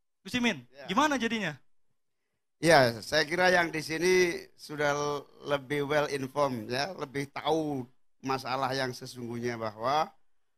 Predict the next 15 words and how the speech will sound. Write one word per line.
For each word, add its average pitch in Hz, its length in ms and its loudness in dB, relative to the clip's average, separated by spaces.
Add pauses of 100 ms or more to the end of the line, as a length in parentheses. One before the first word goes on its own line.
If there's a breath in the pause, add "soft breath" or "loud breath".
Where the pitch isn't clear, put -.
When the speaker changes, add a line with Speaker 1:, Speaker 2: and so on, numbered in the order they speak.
(300)
Speaker 2:
bansos 131 560 -4
itu 175 640 -4 (400)
kewajiban 123 720 -4
pemerintah. 107 640 -10 (560)
Bansos 127 480 -6
itu 170 480 -6 (720)
bukan 160 720 2 (240)
kebaikan 131 640 -4
hati 147 320 0
pemerintah. 170 640 4 (1120)
Kalau 175 400 6 (160)
kewajiban 180 800 2
dianggap 156 560 0
kebaikan, 165 800 2
jangan-jangan 151 640 -2